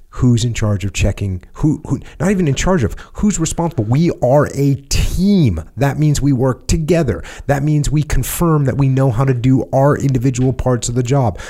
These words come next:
That means we check and say, "Hey, Bill, are you good? Hey, Bill, let me check your first three that you do to make sure you understand what's happening." We do this together as a team, and it b-,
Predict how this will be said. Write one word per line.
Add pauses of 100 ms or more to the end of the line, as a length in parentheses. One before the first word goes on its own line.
(140)
That
means (180)
we
check
and
say,
"Hey,
Bill,
are
you
good?
Hey,
Bill,
let
me
check
your
first
three
that
you
do
to
make
sure
you
understand
what's
happening." (360)
We
do
this
together
as
a
team,
and
it
b-,